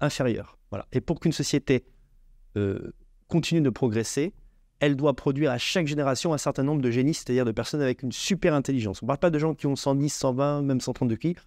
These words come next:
On parle de gens qui ont potentiellement cent cinquante, cent soixante de Q I, des vrais... Euh, des, des, des personnes qui introduisent des changements de paradigme dans l'univers, par exemple dans la science.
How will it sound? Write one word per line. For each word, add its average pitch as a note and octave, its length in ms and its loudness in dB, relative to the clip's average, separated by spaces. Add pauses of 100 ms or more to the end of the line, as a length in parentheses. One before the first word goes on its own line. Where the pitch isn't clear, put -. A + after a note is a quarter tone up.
(160)
On G#2+ 100 -6
parle C3+ 180 4
de A#2 120 2
gens C#3+ 180 2
qui - 180 -2
ont C#3+ 280 2
potentiellement A2+ 500 0
cent B2 140 -4
cinquante, B2 320 -2
cent - 140 -4
soixante G#2+ 260 -2
de G2 80 -2
Q A2 160 0
I, C3 100 0 (360)
des A2+ 120 2
vrais... B2+ 420 2
Euh, G2+ 520 0 (400)
des, A2 100 0
des, G2+ 120 -4
des G#2 100 2
personnes A#2+ 340 0
qui - 80 -2
introduisent A#2+ 320 0
des A2+ 80 -2
changements C3 340 2
de A2+ 60 2
paradigme A2+ 640 2
dans G2 140 -4
l'univers, G#2 400 0
par F#2+ 100 -4
exemple G2 200 0
dans F#2+ 40 -2
la F2 100 -4
science. - 400 -4